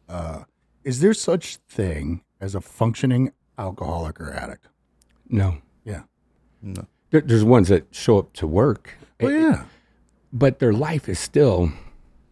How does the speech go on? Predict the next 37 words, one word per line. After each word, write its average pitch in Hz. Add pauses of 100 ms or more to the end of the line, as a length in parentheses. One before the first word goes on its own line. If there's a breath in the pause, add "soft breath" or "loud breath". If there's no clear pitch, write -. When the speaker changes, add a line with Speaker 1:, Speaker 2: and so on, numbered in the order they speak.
(1000)
Speaker 2:
certain 160
pieces, 107
no 98
matter 92
what, 87
are 87
gonna 87
be 85
unmanageable. 78 (240)
Speaker 1:
Mm-hmm. 117 (100)
Speaker 2:
I 117
don't 120
care 117
how 110
well 131
you 117
hold 117
it 101
together 101
in 85
front 92
of 76
people. 82 (920)
Somewhere 135
within 117
that, 107 (180)
that 95
life 92
is 85
chaos. 80
Somewhere 95 (140)
in 101
that 92
life 87
is 82 (120)
unmanageability. 87
Otherwise, 82